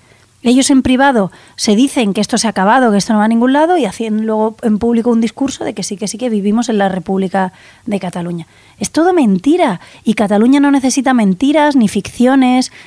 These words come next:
ni confrontaciones. Necesita un proyecto para todos los catalanes, realismo, sensatez, y empezar a pensar en los problemas de verdad. O sea, es que Cataluña tiene que abordar problemas como el envejecimiento de la población, o la contaminación de la calidad del aire,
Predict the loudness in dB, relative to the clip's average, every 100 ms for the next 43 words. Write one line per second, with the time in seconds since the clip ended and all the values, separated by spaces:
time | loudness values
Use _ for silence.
0 | -2 0 2 0 0 0 -2 0 2 2
1 | 2 0 -2 -4 0 0 0 -2 -2 -2
2 | 0 0 -2 -2 -4 -2 0 0 0 0
3 | 0 2 2 2 0 -4 -18 -20 _ -6
4 | 0 0 0 0 0 0 -4 -20 _ -4
5 | -4 -2 -4 0 0 0 -2 -2 -2 -2
6 | 0 0 0 -2 -2 -2 -2 -4 -4 -4
7 | -4 -2 2 2 0 -4 -16 -20 _ _
8 | 2 2 2 2 2 2 0 2 2 2
9 | 0 0 0 2 2 2 0 0 0 2
10 | 2 0 -2 -6 -4 -2 0 0 -2 -2
11 | -2 -2 -2 -2 -2 0 0 -2 -2 -4
12 | -2 -2 -2 -4 -4 -2 0 0 0